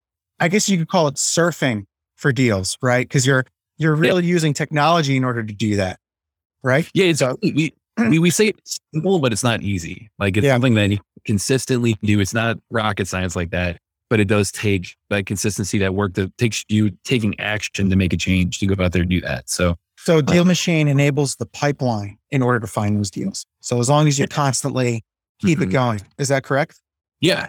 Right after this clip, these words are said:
Speaker 2: I'd say, like, in general, it's, uh, you know, our goal is to give you technology. And again, this process has been around, like, it's something
Speaker 1: Mm-hmm.
Speaker 2: that's worked for decades, but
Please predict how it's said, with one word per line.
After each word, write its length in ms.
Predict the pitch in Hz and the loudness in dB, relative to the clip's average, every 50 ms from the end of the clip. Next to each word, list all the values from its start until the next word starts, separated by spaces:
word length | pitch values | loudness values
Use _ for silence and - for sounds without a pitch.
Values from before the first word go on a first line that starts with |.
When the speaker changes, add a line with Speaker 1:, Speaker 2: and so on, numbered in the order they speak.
| - - | -6 -2
Speaker 2:
I'd 180 | - 139 151 - | 0 0 2 2
say, 160 | 196 180 175 | 2 4 4
like, 280 | 165 135 113 110 - | 4 4 2 0 0
in 200 | - - 131 123 | -2 0 0 2
general, 500 | 107 107 104 113 120 117 113 110 104 98 | 2 2 2 2 2 2 2 2 2 0
it's, 420 | 76 95 101 95 - - - - - | 0 -2 -4 -4 -8 -10 -12 -10 -4
uh, 340 | - 104 104 101 98 92 87 | -2 0 2 2 2 0 -2
you 60 | - 110 | -2 -2
know, 100 | 104 98 | -2 -2
our 100 | 101 101 | -2 0
goal 300 | 95 101 101 107 107 107 | 0 2 2 4 4 2
is 120 | 104 - | 2 0
to 80 | 110 98 | -2 0
give 200 | 95 104 101 101 | 0 0 2 2
you 100 | 104 104 | 0 0
technology. 960 | - - 113 95 - 98 101 117 139 127 117 110 101 98 98 95 92 - - | 2 0 -2 -2 -2 -4 -2 0 0 0 0 0 0 0 0 0 0 -2 -2
And 160 | 101 98 92 - | -4 -4 -4 -2
again, 180 | 135 156 165 123 | 0 2 2 2
this 140 | 110 110 - | 2 0 -2
process 460 | - - - 127 131 147 - 139 117 | -6 -6 -4 -2 -2 -2 -2 -4 -4
has 120 | 110 92 | -4 -4
been 220 | 90 - 107 113 113 | -2 -2 -2 0 0
around, 460 | 104 90 87 87 92 117 135 151 135 | -2 -2 -2 -2 -2 0 0 0 0
like, 180 | 101 101 98 | 0 0 0
it's 100 | 101 95 | 0 -2
something 200 | - - 101 110 107 | 0 0 2 4 4
Speaker 1:
Mm-hmm. 40 | 101 | 4
Speaker 2:
that's 180 | 87 - - | 2 0 -2
worked 260 | 92 95 101 95 - | -2 -2 -2 -2 -4
for 80 | - 92 | -6 -8
decades, 480 | - 90 92 - 135 143 156 156 131 113 | -6 -6 -2 0 0 0 0 0 -2 -6
but 300 | - 110 107 101 95 | -6 -4 -2 -2 -2